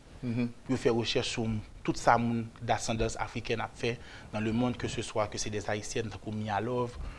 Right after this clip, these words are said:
Speaker 2: que ce soit des mondes, tant que Christine Souffrant, qui, qui, qui a monté des initiatives, qui a mis des mondes ensemble. Donc, à travers le monde, dans un paquet de pays en Afrique et aussi dans la diaspora, ils cherchent qui ça a fait. Pour moi, c'est surtout le fait que mwen itilize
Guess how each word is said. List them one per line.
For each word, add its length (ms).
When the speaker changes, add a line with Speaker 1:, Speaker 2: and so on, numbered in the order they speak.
Speaker 2:
que 100
ce 160
soit 260
des 100
mondes, 200
tant 100
que 80
Christine 480
Souffrant, 580
qui, 400
qui, 140
qui 160
a 60
monté 340
des 200
initiatives, 440
qui 100
a 40
mis 160
des 200
mondes 200
ensemble. 340
Donc, 200
à 100
travers 320
le 140
monde, 320
dans 140
un 40
paquet 260
de 40
pays 240
en 80
Afrique 400
et 40
aussi 200
dans 60
la 60
diaspora, 600
ils 80
cherchent 220
qui 80
ça 180
a 20
fait. 200
Pour 180
moi, 300
c'est 160
surtout 680
le 140
fait 320
que 300
mwen 160
itilize 680